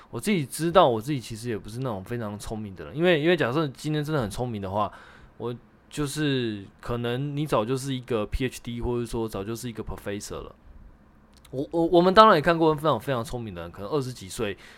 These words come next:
就已经是，二-，二十五六岁就已经是P H D的候选人了，而且是那种名校的，就是比如说像那个M I T啊，或者是说像那个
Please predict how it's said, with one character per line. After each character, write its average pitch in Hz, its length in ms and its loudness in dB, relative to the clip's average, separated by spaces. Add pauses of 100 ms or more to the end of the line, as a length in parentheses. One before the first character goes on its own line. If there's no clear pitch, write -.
(120)
就 135 160 0
已 117 60 -2
经 127 180 -6
是， - 160 -8
二-， 139 200 -2
二 143 80 -4
十 131 100 -6
五 117 80 -4
六 120 160 -4
岁 127 140 0
就 123 160 0
已 113 40 -2
经 113 140 -4
是 110 80 -10
P 123 140 -2
H - 160 -6
D 120 140 -4
的 104 100 -4
候 110 160 -2
选 85 200 -14
人 78 180 -16
了， 80 140 -16 (240)
而 131 80 -10
且 120 120 -6
是 135 100 -10
那 139 60 0
种 113 100 0
名 101 180 -8
校 101 260 -4
的， 78 80 -12 (260)
就 127 100 -10
是 120 160 -8
比 107 140 -12
如 101 80 -8
说 113 180 -4
像 107 320 -8 (140)
那 113 100 -8
个 104 200 -4
M 107 200 -6
I 117 160 -2
T 113 240 -6
啊， 101 140 -2
或 113 240 -2
者 120 40 -6
是 120 100 -10
说 117 200 -4
像 113 320 -4 (460)
那 120 140 -10
个 101 600 -4